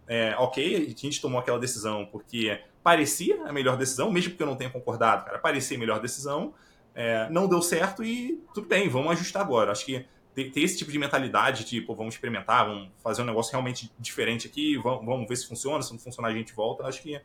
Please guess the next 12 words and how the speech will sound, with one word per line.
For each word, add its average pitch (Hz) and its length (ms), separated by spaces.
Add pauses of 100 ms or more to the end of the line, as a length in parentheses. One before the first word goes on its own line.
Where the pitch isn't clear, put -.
(400)
tá 127 60
tudo 143 160
certo, 107 280
né? 110 60
Dif-, - 260
dificilmente 190 440
a 190 60
gente 180 120
vai 160 100
tomar 139 160
uma 139 100
decisão 131 600